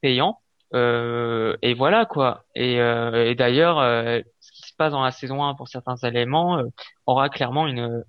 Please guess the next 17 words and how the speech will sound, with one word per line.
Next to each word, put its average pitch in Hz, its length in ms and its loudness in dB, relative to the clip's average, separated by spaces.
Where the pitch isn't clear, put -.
a 127 140 2
une 143 140 0
incidence, 147 600 -4
euh, 120 360 -6
sur - 200 -2
la 123 120 2
saison 147 280 -6
deux. 170 180 0
Donc 127 220 -6
là, 151 80 2
de 135 140 -4
ce - 100 -12
point 135 120 -4
de 127 40 -6
vue-là, 135 240 0
c'est 127 420 -8
cohérent. 131 460 -2